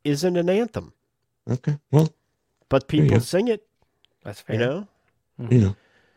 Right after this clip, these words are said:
Speaker 1: You know, I'm just
Speaker 2: Uh,
Speaker 1: saying that if you have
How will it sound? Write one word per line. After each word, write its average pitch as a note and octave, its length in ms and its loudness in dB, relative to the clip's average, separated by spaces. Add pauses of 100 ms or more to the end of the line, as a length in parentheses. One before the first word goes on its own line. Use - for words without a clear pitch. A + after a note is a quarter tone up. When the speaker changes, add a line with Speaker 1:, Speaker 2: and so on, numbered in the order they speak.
(600)
Speaker 1:
You A2+ 120 -6
know, A2+ 220 -6
I'm G#2+ 200 6
just G2+ 120 2
Speaker 2:
Uh, - 20 -4
Speaker 1:
saying D3 300 0
that A#2+ 260 -4
if D3+ 280 -4
you D3 460 -4 (240)
have A2+ 600 -4